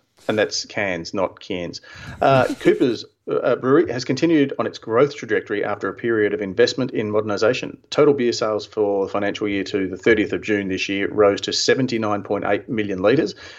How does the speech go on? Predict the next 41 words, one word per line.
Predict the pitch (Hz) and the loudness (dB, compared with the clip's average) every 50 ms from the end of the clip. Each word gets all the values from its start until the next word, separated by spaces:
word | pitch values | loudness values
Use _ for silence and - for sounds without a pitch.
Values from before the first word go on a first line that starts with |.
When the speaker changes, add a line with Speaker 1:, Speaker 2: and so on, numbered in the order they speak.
| - _ - | -12 _ -2
Speaker 1:
which | 127 120 - | -2 0 2
was | 113 107 104 - | 2 2 2 2
up | - 113 - - - | 0 -2 -2 -4 -4
from | - 113 101 101 98 | -4 -4 -4 -4 -4
seventy-six | - - 117 101 - 98 - - - 180 180 - | -2 -2 -2 -2 -4 -8 -6 0 0 0 0 0
point | - 127 107 101 | -4 -2 -2 -2
eight | 95 90 - | -4 -4 -6
million | 104 98 98 95 92 | -6 -8 -8 -8 -6
litres | 92 92 104 104 104 110 107 107 101 104 - | -2 0 2 2 4 4 2 2 0 -4 -8
the | - 107 | -8 -4
year | 104 107 107 | -4 -4 -4
before. | - - 160 175 - - - - - - - - - - _ _ - | 0 2 2 2 2 0 -4 -14 -20 -20 -20 -20 -20 -20 _ _ -2
Uh, | - 113 107 98 | 0 0 0 2
so | - 113 98 | 2 0 0
for | 87 95 | 0 0
those | 107 104 92 | -2 -2 -2
who | - 101 | -2 -6
are | 95 | -4
good | - 110 - | 0 0 0
at | - | 0
maths, | - - 151 139 - | 0 -6 -6 -6 -10
that's | 107 - - _ _ - | -12 -12 -14 _ _ -14
three | - - 98 92 92 | -10 -6 -6 -6 -4
million | 92 90 85 90 90 | -4 -6 -6 -6 -4
litres. | 90 87 - - - - - - - - _ - | -6 -6 -6 -8 -12 -14 -14 -20 -20 -12 _ 0
Um, | - 131 135 135 131 127 127 131 139 - - - _ - | 2 2 4 4 2 2 0 0 -2 -6 -10 -18 _ 2
Coopers | - 208 208 - 147 123 - - | 2 4 4 6 4 2 2 0
has | 139 123 113 | 0 0 2
been | 139 127 123 | 2 0 0
involved | 117 120 117 113 107 107 - | 2 2 2 2 2 0 -4
in | - 131 | -6 -4
a | 113 110 | -4 -4
modernisation | 110 110 117 110 110 101 95 107 104 101 - 104 | -2 -2 -2 -2 -2 -2 0 0 0 0 -2 -2
program, | - 113 113 110 113 110 110 107 110 - - | 0 2 2 2 2 0 0 -2 -4 -4 -2
moving | 151 127 131 117 120 107 107 | 0 2 2 2 2 0 0
its | 104 - - | -2 -2 0
session | - 139 143 139 - 127 101 | 4 4 4 4 4 0 0
ale | 98 98 101 104 | 0 0 0 0
into | 101 92 90 - | -2 -2 -6 -6
packaged | - - 113 - 123 104 - - | -2 -2 -2 -2 -2 -6 -8 -6
format | - - 104 101 98 101 98 - - | -2 0 0 0 0 0 -4 -4 -6